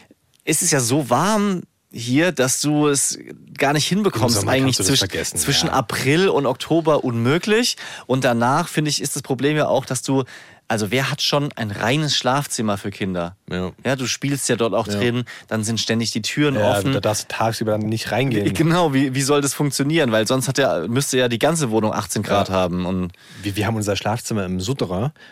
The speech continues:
Speaker 2: und da ist schon frisch.
Speaker 1: Ja.
Speaker 2: Und das hat gerade, das weiß ich, weil unser Babyphone hat so eine Temperaturanzeige drin.
Speaker 1: Ja.
Speaker 2: Das hat gerade vierundzwanzig Grad. Und vierundzwanzig Grad, ehrlich gesagt, fühlt sich nicht sehr warm an.
Speaker 1: Das ist nicht so, dass du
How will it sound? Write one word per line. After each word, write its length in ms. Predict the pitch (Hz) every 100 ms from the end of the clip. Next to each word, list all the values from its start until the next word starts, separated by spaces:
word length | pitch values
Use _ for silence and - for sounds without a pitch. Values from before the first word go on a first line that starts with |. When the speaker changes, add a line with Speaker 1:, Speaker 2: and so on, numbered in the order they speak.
| - -
Speaker 2:
und 140 | 101
da 100 | 110
ist 100 | 120
schon 160 | - 92
frisch. 520 | - - 110 - - -
Speaker 1:
Ja. 220 | 98 92 - - -
Speaker 2:
Und 100 | 107
das 160 | 101 -
hat 160 | 131 -
gerade, 260 | 110 123
das 160 | 98 -
weiß 160 | 107
ich, 140 | 113 95
weil 80 | 90
unser 240 | 95 90
Babyphone 640 | 87 107 131 120 107 110 98
hat 140 | 95
so 160 | 98 92
eine 840 | 90 87 87 85 85 87 87 82
Temperaturanzeige 720 | 95 92 90 139 107 90 87
drin. 220 | - 95
Speaker 1:
Ja. 100 | 101 - - - -
Speaker 2:
Das 140 | 110 117
hat 100 | -
gerade 220 | 107 101
vierundzwanzig 640 | - 131 113 110 92 92
Grad. 300 | - 90 80 - -
Und 120 | 113
vierundzwanzig 600 | 95 233 294 - 180 -
Grad, 460 | - 143 123 143 - _ _ _
ehrlich 340 | 151 214 180 -
gesagt, 580 | 107 101 113 175 - -
fühlt 300 | - 139 147
sich 280 | 123 110 -
nicht 320 | 117 151 -
sehr 440 | - 123 120 110 95
warm 280 | 95 87
an. 200 | 82 80 -
Speaker 1:
Das 160 | 123 131
ist 140 | -
nicht 180 | 220 -
so, 160 | 175 175
dass 200 | 156 -
du 280 | 151 147